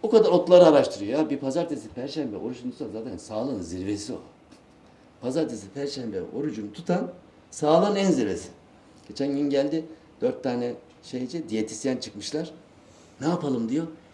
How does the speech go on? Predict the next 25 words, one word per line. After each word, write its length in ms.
"Diyetisyen 540
demek," 400
dedim, 240
"orucu 280
sevdiren 420
demek," 300
dedim. 120
Aa, 280
kaldılar 420
böyle. 120
"Ne 140
diyorsun?" 280
dedim, 180
"Dört 240
öğün 160
yine 140
ara 180
öyle." 160
"Ya," 100
dedim, 280
"öyle 120
olur 100
mu? 160
Orucu 180
sevdirin." 460